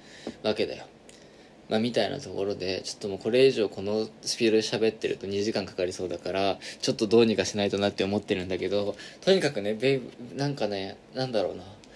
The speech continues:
もうね、ここの時点で、非常に、もうね、鮮やかなの。その、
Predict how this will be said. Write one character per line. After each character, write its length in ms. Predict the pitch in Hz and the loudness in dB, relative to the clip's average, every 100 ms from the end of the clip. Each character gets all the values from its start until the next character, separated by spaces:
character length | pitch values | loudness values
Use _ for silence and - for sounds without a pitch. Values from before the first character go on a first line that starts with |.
| - - 131 | -18 -4 0
も 80 | |
う 20 | 113 | 0
ね、 100 | 104 | 0
こ 160 | - | 0
こ 100 | 139 | 2
の 140 | 175 180 | 2 2
時 140 | 190 | 0
点 200 | 180 104 | 0 -2
で、 280 | 92 98 85 - - - - | 0 0 0 -6 -18 -20 -18
非 140 | - 123 | -6 0
常 200 | 156 160 | 2 2
に、 260 | 160 131 - - - - - - - - 135 | -2 -4 -6 -20 -20 -20 -20 -20 -20 -12 -2
も 160 | 131 | 0
う 40 | 110 | 0
ね、 160 | 101 - | -2 0
鮮 200 | 139 170 | 2 4
や 100 | 175 | 4
か 100 | 123 | 2
な 100 | 95 | -2
の。 60 | 87 - | -6 -14
そ 120 | - | -8
の、 160 | 113 101 | -6 -6